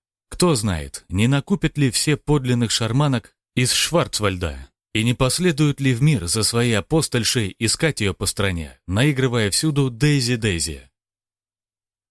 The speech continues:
О ты, Одиссея бородачей, странствующих с шарманками из города в город в поисках матери своей духовной!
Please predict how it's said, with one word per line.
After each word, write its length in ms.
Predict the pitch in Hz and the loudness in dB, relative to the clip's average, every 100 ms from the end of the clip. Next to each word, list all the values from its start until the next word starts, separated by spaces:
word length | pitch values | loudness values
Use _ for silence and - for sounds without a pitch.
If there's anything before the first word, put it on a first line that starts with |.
| _ _ _ | _ _ _
О 260 | - 151 147 | 2 4 2
ты, 400 | - 139 95 67 _ _ | 0 -2 -2 -6 _ _
Одиссея 600 | 92 95 107 - 135 139 | -4 0 0 0 2 0
бородачей, 800 | 123 127 123 131 120 156 120 71 | 2 0 0 0 0 0 -2 -2
странствующих 840 | - - 98 117 - 104 104 113 | -6 -2 0 0 -2 -2 -2 -2
с 20 | - | -2
шарманками 680 | - 101 110 127 120 113 | 0 0 0 0 -2 -2
из 140 | 113 95 | -2 0
города 360 | 117 127 120 | 0 0 0
в 60 | 104 | -2
город 380 | 107 139 131 - _ _ | 0 0 0 -6 _ _
в 120 | - - | -16 0
поисках 460 | 156 151 - 139 | 2 2 0 -2
матери 400 | 135 147 139 123 | 2 2 2 0
своей 340 | 117 143 143 123 | 0 2 0 0
духовной! 600 | 131 - 117 82 69 | 0 0 -2 -2 -12